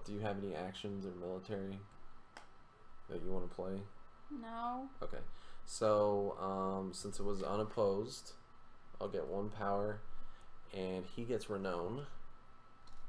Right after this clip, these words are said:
Speaker 1: Let's see, two, four, six, eight, ten, twelve. Ooh. And, um, you also have to kill one of your guys.
Speaker 2: In my hand?
Speaker 1: On the table.
Speaker 2: Oh,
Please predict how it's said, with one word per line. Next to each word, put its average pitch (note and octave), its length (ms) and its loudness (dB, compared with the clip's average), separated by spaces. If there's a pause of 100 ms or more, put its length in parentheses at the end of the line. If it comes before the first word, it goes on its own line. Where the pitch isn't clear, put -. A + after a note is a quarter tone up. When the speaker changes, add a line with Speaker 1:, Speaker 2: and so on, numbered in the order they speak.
(180)
Speaker 1:
Let's - 80 -6
see, - 240 2
two, G#2 320 0 (420)
four, A1 420 -2
six, - 680 -6 (260)
eight, - 180 -2 (260)
ten, - 100 -8 (200)
twelve. C2 280 -2 (140)
Ooh. G#2 120 -2 (420)
And, G2+ 340 0
um, G2 360 0
you G#2 140 2
also F#2+ 240 0
have F2+ 140 -2
to - 60 -4
kill - 140 0
one F2 160 -2
of D#2+ 60 -2
your C#2+ 80 0
guys. - 380 2 (1700)
Speaker 2:
In D4+ 120 0
my C#4+ 120 0
hand? C#4 400 -4 (680)
Speaker 1:
On F#2+ 240 0
the F#2 60 -2
table. - 320 -2 (300)
Speaker 2:
Oh, D#4 640 0